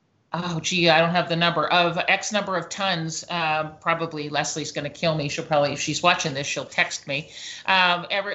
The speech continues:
X number of tons per year of material that is good quality that would otherwise go to landfill. So there's a really strong, um, financial story, a really strong,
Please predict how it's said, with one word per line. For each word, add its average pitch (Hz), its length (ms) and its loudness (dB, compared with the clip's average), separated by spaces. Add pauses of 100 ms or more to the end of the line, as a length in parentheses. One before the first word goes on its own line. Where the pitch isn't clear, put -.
X - 240 -4
number 208 240 -4
of 170 120 -6
tons 190 440 -2
per 180 280 -12
year 160 720 -6 (300)
of 202 240 4
material 277 500 -2
that 214 160 0
is 185 100 -4
good 233 280 -6
quality 220 480 6
that 170 180 0
would 175 200 -4
otherwise 196 360 4
go 190 140 -2
to 170 80 -2
landfill. 170 560 -2 (280)
So 220 140 -4
there's 196 220 0
a 208 60 -2
really 220 280 2
strong, 175 640 4
um, 160 400 2
financial 175 480 2
story, 202 460 2
a 165 100 0
really 165 300 2
strong, 151 680 2